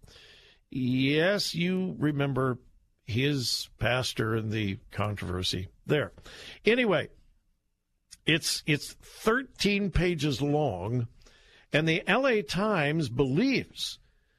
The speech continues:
that this church in Oakland may have come up with the answer to the racial problems between the police and the black community.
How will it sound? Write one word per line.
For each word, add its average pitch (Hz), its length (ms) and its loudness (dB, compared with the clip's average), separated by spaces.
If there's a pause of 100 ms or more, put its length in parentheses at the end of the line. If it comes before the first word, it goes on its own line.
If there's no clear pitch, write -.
(260)
that 139 180 0
this 262 240 0
church 226 380 0
in 185 120 2
Oakland 156 680 2
may 247 280 2
have 196 360 -2
come 202 420 0
up 190 280 2
with 180 300 2
the 180 420 0 (540)
answer 175 840 2 (420)
to 180 120 4
the 160 140 2
racial 233 580 2
problems 185 920 0
between 196 720 2
the 180 140 2
police 180 840 0 (720)
and 170 220 2
the 170 40 2
black 147 380 0
community. 113 600 -2